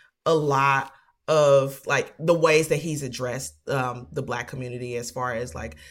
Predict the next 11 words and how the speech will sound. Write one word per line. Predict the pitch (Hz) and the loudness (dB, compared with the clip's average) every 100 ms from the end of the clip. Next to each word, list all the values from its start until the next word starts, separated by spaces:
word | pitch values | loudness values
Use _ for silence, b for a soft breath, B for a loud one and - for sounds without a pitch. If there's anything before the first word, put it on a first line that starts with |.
| B | B
telling | - 147 139 | -4 -2 -2
us | 135 | -4
to | 135 | -6
pull | - 135 | -4 -4
up | 131 123 | -4 -6
our | 120 | -8
bootstraps | 147 135 - - 127 131 117 - 139 | -8 -8 -6 -4 -2 -2 -6 -8 -6
and, | 127 117 123 135 B B | -4 -4 -8 -12 B B
you | - 160 | -6 -4
know, | 135 123 117 - - | -2 -4 -6 -6 -2
like, | 147 131 - | 0 0 -2